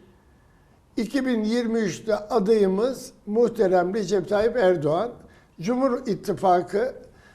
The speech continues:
e, devam edecek ve, e, biz, e, Erdoğan'ı aday göstereceğiz tekrar."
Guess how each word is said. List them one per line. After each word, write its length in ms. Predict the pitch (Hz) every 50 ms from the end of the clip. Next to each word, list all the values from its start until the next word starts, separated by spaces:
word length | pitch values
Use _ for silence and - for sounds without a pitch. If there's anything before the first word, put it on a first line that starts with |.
| _ _ _
e, 60 | - 196 190 196 196 190 196 180 170
devam 360 | 220 233 240 254 247 233 220
edecek 640 | 196 165 151 165 147 - 190 220 254 247 - - 233
ve, 360 | 214 233 247 254 247 247 - - 269
e, 340 | 220 208 208 214 208 202 214
biz, 280 | 247 233 190 - - - - - _ -
e, 380 | 269 254 226 220 220 220 233 233 -
Erdoğan'ı 600 | 269 247 214 170 160 170 151 151 160 208 240 247
aday 340 | 247 202 180 214 214 226 196
göstereceğiz 680 | 202 185 - - - 175 156 135 170 165 143 127 -
tekrar." 420 | - 151 - - - - - -